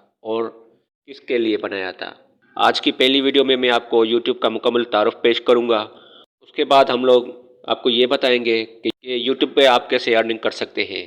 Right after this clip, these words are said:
आज की वीडियो में हम YouTube के बारे में कुछ दिलचस्प बातें शेयर करेंगे। ये तो आप सब लोग जानते होंगे कि YouTube एक वीडियो पेश करने वाली वेबसाइट है,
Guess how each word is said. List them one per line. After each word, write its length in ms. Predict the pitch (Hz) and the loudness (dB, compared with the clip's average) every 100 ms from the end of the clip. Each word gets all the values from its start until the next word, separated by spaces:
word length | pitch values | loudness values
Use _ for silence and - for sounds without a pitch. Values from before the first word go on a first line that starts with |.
| - _ _ _ _ _ | -16 _ _ _ _ _
आज 200 | 107 120 | -8 -4
की 120 | - 143 | 0 2
वीडियो 240 | 147 147 | 4 4
में 120 | 147 | 4
हम 180 | 135 131 | 2 0
YouTube 320 | 123 127 135 - | -2 -2 -2 0
के 60 | |
बारे 240 | 123 120 120 | 2 4 4
में 280 | 120 113 - | 2 0 -2
कुछ 240 | 120 - | -4 0
दिलचस्प 560 | 120 113 127 - - - | -2 0 0 -2 -6 -10
बातें 360 | 110 101 117 110 | -2 0 0 -2
शेयर 240 | - 110 101 | 0 0 0
करेंगे। 440 | 107 101 95 95 95 _ _ _ _ _ | 0 -2 -4 -8 -10 _ _ _ _ _
ये 100 | 110 | -4
तो 120 | 120 131 | 0 4
आप 200 | 127 131 | 4 2
सब 160 | 123 131 | 0 0
लोग 140 | 135 | 2
जानते 340 | 127 127 127 | 2 2 4
होंगे 380 | 135 131 123 127 | 4 4 4 2
कि 680 | 131 - _ _ 120 123 117 | 0 -8 _ _ -4 -2 0
YouTube 500 | 127 123 135 120 - | -2 4 2 2 -8
एक 120 | 117 110 | -14 -6
वीडियो 240 | 117 131 | 2 2
पेश 200 | 131 120 | 4 2
करने 240 | - 120 117 | 2 2 4
वाली 200 | 113 110 | 4 4
वेबसाइट 460 | 110 - 104 104 | 0 0 0 0
है, 100 | 95 | -4